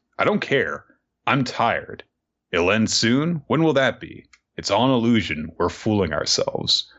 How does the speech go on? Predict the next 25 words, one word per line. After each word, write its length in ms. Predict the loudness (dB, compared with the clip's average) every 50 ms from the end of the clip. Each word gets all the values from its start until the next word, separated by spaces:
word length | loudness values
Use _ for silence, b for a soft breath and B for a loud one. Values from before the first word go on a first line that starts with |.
| b b b b -2
Right 200 | 0 0 2 2
now, 240 | 2 2 2 2
when 200 | 0 0 -2 -2
victory's 360 | -2 -2 0 0 0 2 2 2
in 80 | 2
our 140 | 2 2 2
sights, 680 | 2 2 2 2 2 0 0 -2 -4 -4 -4 -6 -8 _ _ _ _ -4
isn't 340 | -2 0 2 2 0 0 0
this 300 | 0 0 0 0 -2 -6
the 160 | -8 -10 -18
perfect 400 | -10 -4 -4 -2 -2 -2 -2 0
opportunity 720 | -2 -2 -2 -4 -4 -2 0 0 -2 -4 -8 -12 -12 _ _ _ _ _ _ _ _ -6
to 160 | -6 -4 0
end 220 | 0 2 2 2
this? 460 | 0 -4 -6 -4 -2 -2 -2 -4 -6 _ _ _ _ _ _ -6 -4
Now, 640 | -2 0 0 0 0 0 -2 -4 -6 -12 -14 -16 _ _ _ _ _ _ _ _ _ _ -2
I 180 | 0 0 0 0
have 200 | -2 -6 -14 -12
to 100 | -10 -8
be 100 | -8 -6
the 100 | -8 -8
one 400 | -8 -8 -8 -8 -8 -8 -10 -12 -16 _ _ _ _ _ _ _ _ _ -16
to 120 | -14 -14
do 240 | -12 -10 -8 -8 -8
it." 480 | -8 -12 -16 -14 -6 -4 -4 -4 -6